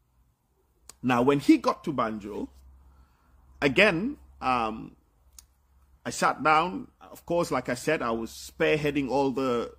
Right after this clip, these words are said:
all the activities of the U N G A,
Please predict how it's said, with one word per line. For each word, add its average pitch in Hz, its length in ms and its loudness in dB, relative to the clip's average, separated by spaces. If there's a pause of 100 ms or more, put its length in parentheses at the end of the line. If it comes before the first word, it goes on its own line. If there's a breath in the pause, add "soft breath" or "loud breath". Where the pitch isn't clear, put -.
(140)
all 131 220 -2
the 120 180 -2
activities 131 680 -2
of 117 240 -8
the 117 100 -6
U 120 160 -2
N 113 180 -4
G 160 380 0
A, 156 60 -6